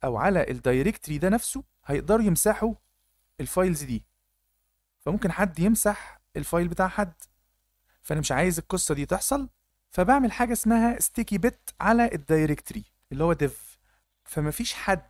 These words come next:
هيعرف يعمل ريموف لأي فايل جوه غير لو كان هو اليوزر اونر. يبقى حتى لو ي-، كجروب يملك بيرميشن ان هو يمسحه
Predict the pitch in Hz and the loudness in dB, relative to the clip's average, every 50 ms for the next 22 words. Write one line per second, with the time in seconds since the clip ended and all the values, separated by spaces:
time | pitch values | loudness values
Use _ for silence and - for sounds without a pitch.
0 | _ - - - 139 165 190 185 165 147 131 - - 190 196 180 170 170 165 165 | _ -16 -8 -4 -2 0 2 2 2 0 -2 -2 -2 -2 0 2 2 2 2 0
1 | 156 151 151 160 165 180 196 190 156 123 107 - - - - - - 117 123 92 | 0 0 0 2 2 4 4 2 2 0 -2 -4 -10 -16 -20 -16 -8 -4 -4 -2
2 | 131 175 175 180 - - 190 196 196 190 165 202 226 254 262 294 302 277 - _ | -2 -2 -2 -4 -2 0 0 0 0 0 0 -2 -2 -2 0 -2 -4 -4 -8 _
3 | - - - 202 196 185 185 180 165 - - 208 208 196 190 220 233 226 214 214 | -18 -8 -4 -4 -2 0 0 0 0 0 0 0 2 2 2 2 2 0 0 0
4 | 233 233 226 - _ _ _ _ _ _ _ _ _ _ _ _ _ _ _ _ | 0 0 0 -2 _ _ _ _ _ _ _ _ _ _ _ _ _ _ _ _
5 | _ _ _ _ _ _ _ _ _ _ _ _ _ _ - 180 165 156 151 165 | _ _ _ _ _ _ _ _ _ _ _ _ _ _ -6 -4 -4 -4 -2 -2
6 | 190 226 262 240 175 160 156 139 - - 123 104 76 67 - - - - - - | 0 0 0 0 0 0 0 0 -2 -4 -4 -4 -4 -6 -8 -12 -16 -20 -20 -20
7 | _ _ _ _ _ _ _ _ _ _ _ _ _ _ _ _ _ _ _ _ | _ _ _ _ _ _ _ _ _ _ _ _ _ _ _ _ _ _ _ _
8 | _ _ _ - - - - - - 175 170 - - 143 139 135 127 127 143 143 | _ _ _ -14 -10 -10 -8 -4 -4 -4 -4 -2 -2 0 0 0 0 -2 -4 -6
9 | - - - - - - 131 120 120 - 135 147 185 190 139 107 - - - - | -8 -8 -12 -14 -8 -4 -2 -2 -2 0 0 0 0 0 -2 -4 -6 -10 -12 -6
10 | 135 151 170 175 165 151 143 131 - - 139 135 143 175 185 - - - - _ | -2 0 2 2 2 2 0 -2 -2 -2 -2 -2 0 -2 -2 -2 -4 -8 -12 _
11 | _ _ _ _ _ _ _ - - 104 87 107 120 123 127 151 156 143 123 117 | _ _ _ _ _ _ _ -12 -8 -6 -4 -2 -2 0 0 0 0 0 0 0
12 | 110 107 107 - 190 202 - 302 320 - | -2 -2 -2 -2 -2 -2 -2 -4 -6 -8